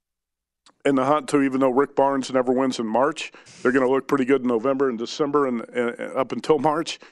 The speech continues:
And <clears throat> to get back to your question, I'm fine with Coach K being gone. I,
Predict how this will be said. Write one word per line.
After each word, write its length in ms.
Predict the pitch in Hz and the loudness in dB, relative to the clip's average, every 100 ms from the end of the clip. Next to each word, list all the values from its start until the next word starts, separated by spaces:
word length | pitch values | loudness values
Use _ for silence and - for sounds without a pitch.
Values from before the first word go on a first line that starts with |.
| _ _ _ 131 | _ _ _ -2
And 300 | 135 135 - _ | -2 -4 -10 _
<clears throat> 120 | - | -10
to 160 | 160 123 | -10 -10
get 360 | 107 147 - | -4 -4 -2
back 200 | 156 143 | -2 -2
to 80 | 143 | -4
your 100 | 117 | -6
question, 560 | - 156 147 - 110 - _ _ _ _ _ | -4 -4 -4 -6 -8 -8 _ _ _ _ _
I'm 160 | - 165 | -4 -2
fine 360 | - 175 170 143 | 0 0 0 -2
with 120 | - | 0
Coach 300 | 160 143 - | -2 -2 -2
K 220 | 156 151 | -2 0
being 260 | 139 131 120 | 0 0 2
gone. 400 | 139 151 165 160 | 2 2 -4 -6
I, 240 | 104 | -8